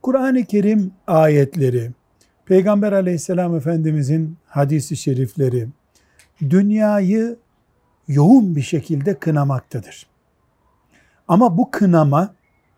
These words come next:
dünyanın kendisine değildir. Çünkü dünyayı yaratan Allah'tır. Dünyayı ve cenneti,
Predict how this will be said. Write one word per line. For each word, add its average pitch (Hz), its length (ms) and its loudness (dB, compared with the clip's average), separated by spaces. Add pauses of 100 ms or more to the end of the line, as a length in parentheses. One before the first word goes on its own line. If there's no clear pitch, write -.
(1160)
dünyanın 214 960 4
kendisine 180 840 0
değildir. 147 600 -4 (640)
Çünkü 147 320 -2
dünyayı 156 460 2
yaratan 135 400 -2
Allah'tır. 233 640 -2 (1120)
Dünyayı 180 800 4 (680)
ve 147 140 4
cenneti, 165 800 2